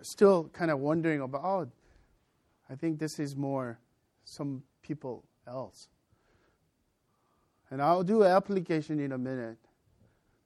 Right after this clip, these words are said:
I need to do one more before application. But I'm gonna give you a little bit of tinge and nudge right here.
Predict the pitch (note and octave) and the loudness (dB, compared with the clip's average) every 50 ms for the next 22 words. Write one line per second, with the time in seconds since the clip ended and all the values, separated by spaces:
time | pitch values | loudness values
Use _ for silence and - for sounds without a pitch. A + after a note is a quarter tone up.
0 | _ _ _ _ _ - - - A#2+ B2+ C3+ C#3 C3+ D#3 D3+ C#3 C#3 C#3 C3 C3 | _ _ _ _ _ -20 -18 -12 -8 -6 -6 -4 -4 -4 -2 -2 0 0 0 -2
1 | C3+ C3+ C3+ C3+ C3 B2+ A#2 G2+ G2 G2 _ _ _ _ - A#2+ A#2 - C3 B2 | -2 -2 -2 -2 -2 -2 -2 -4 -8 -12 _ _ _ _ -16 -14 -12 -6 -4 -4
2 | A#2+ G#2+ - - - A#2 - - B2+ B2 A#2 - - - A#2 G#2+ - _ _ _ | -4 -4 -6 -10 -16 -16 -12 -10 -8 -8 -8 -10 -14 -20 -20 -20 -20 _ _ _
3 | _ _ _ _ _ _ _ _ _ _ - D3+ D3+ D#3+ F3+ F#3+ G#3 G3 E3 - | _ _ _ _ _ _ _ _ _ _ -4 -2 0 0 0 0 0 -2 0 0
4 | E3+ D#3+ D#3+ D#3 D3+ D3 - - D3+ F3 G#3 A#3 B3 B3+ G#3+ A3+ G#3+ G#3 F3+ D#3 | 0 0 2 0 0 0 -4 -6 -6 0 0 0 0 2 2 4 4 4 4 0
5 | - _ _ _ - - - G#3+ G3+ F3+ D3+ C3+ - - A#2 C3 C3+ B2+ B2 A#2+ | -6 _ _ _ -14 -8 -4 -2 -2 -2 -2 -4 -6 -10 -12 -10 -10 -10 -8 -4
6 | C#3+ D#3 D#3 D#3+ C#3+ C3 - - C#3 C3 B2+ A2+ A2 - C#3+ C3 A2 G2 | 0 4 4 4 4 0 -6 -12 -12 -10 -10 -10 -6 -6 -6 -6 -6 -8